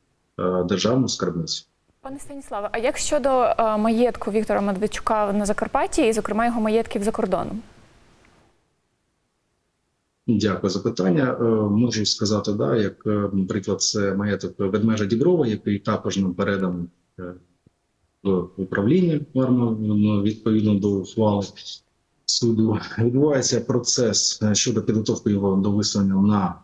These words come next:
Speaker 1: е, прозорі, е, ну, процедури, ну, конкурсні процедури. Е,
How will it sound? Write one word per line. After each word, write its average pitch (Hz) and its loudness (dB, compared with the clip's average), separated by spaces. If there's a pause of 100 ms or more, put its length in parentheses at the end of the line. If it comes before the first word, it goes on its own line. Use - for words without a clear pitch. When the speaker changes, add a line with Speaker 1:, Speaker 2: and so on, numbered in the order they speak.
(400)
Speaker 1:
е, 87 -8 (160)
прозорі, 98 0 (300)
е, 90 -10 (440)
ну, 92 0
процедури, 98 -2
ну, 98 0
конкурсні 98 -2 (500)
процедури. 160 0 (300)
Е, 110 2